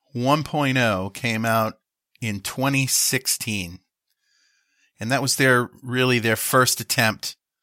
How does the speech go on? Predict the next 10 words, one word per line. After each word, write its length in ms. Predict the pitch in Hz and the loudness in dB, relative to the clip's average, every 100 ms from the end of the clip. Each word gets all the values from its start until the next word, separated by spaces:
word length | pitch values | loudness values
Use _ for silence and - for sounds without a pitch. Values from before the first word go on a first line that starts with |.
| _ _ _ _ - - | _ _ _ _ -12 -2
uh, 380 | 104 101 101 | 2 4 2
to 180 | 95 - | -2 -2
go 200 | 107 101 | 0 0
open 200 | 104 113 | -2 -2
source, 580 | - - 101 - - - _ _ - | -2 2 0 0 -4 -4 _ _ -4
right, 260 | 101 123 _ 107 | -2 -2 _ -10
with 200 | 107 98 | -8 -2
dot 220 | 101 104 | -2 0
net. 280 | 110 151 - _ _ _ _ _ - - _ _ _ _ _ - | -2 -4 -6 _ _ _ _ _ -16 -16 _ _ _ _ _ 0
And 360 | 127 127 135 | 2 2 0